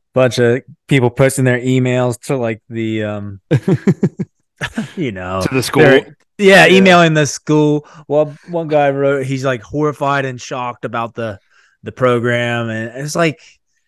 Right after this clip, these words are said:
Speaker 1: it was, all it was is classic Barstool.
Speaker 2: St-,
Speaker 1: Um,
Speaker 2: hate.
Speaker 1: I didn't think it was that
Speaker 2: Yeah.
Speaker 1: bad. I mean, the actual broadcast themselves, they actually
Speaker 2: Yeah. So
Speaker 1: pulled
Speaker 2: they
Speaker 1: it
Speaker 2: didn't
Speaker 1: off.
Speaker 2: have,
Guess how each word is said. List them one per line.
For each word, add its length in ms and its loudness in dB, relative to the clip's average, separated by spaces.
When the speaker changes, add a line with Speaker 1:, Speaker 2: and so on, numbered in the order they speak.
Speaker 1:
it 40 -12
was, 80 -2
all 220 0
it 40 -2
was 200 2
is 120 -10
classic 480 -4
Barstool. 1040 -6
Speaker 2:
St-, 220 -20
Speaker 1:
Um, 180 -8
Speaker 2:
hate. 120 -2
Speaker 1:
I 100 -2
didn't 120 -6
think 140 -2
it 40 0
was 120 -2
that 260 0
Speaker 2:
Yeah. 440 -4
Speaker 1:
bad. 100 -20
I 80 -6
mean, 280 -2
the 100 0
actual 560 -2
broadcast 600 -2
themselves, 440 -6
they 80 -4
actually 400 -6
Speaker 2:
Yeah. 380 4
So 180 2
Speaker 1:
pulled 120 4
Speaker 2:
they 40 6
Speaker 1:
it 40 2
Speaker 2:
didn't 180 6
Speaker 1:
off. 80 0
Speaker 2:
have, 220 -6